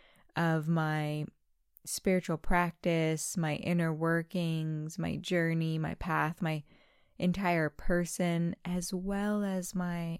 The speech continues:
connection to God and the absolute. So it's just such an interesting topic for me.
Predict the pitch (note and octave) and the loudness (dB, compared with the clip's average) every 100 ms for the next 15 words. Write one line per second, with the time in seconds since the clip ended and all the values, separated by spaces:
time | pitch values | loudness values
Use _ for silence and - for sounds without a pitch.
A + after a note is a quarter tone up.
0 | - - E3 D#3 D#3 - E3+ D#3+ D#3 - | -10 -6 -4 -2 -6 -4 -2 -2 -4 -6
1 | E3 D#3 D3+ D3 - _ _ _ _ _ | -4 -2 -4 -6 -10 _ _ _ _ _
2 | _ - E3 - D3 F3 F3 C#3+ D3+ E3 | _ -12 -6 -2 0 2 2 0 -4 -4
3 | - D#3 D3+ D#3 D#3 - D#3 E3+ - E3 | -2 -2 -2 -2 -2 -2 -4 -4 -2 0
4 | D#3 D3+ - - - F3 E3 - - G#3+ | 0 -2 -6 -8 -2 0 0 -6 -6 -4
5 | G#3 - A#3+ A3+ - A3 G3 F3 F3+ - | -4 -4 -6 -8 -2 0 0 0 -2 -2
6 | F3 - F3 E3 E3 - D#3 - - - | -4 -4 -4 -2 -4 -4 -4 -4 -6 -4
7 | E3+ D#3+ D#3+ D#3 | -4 -2 -2 -6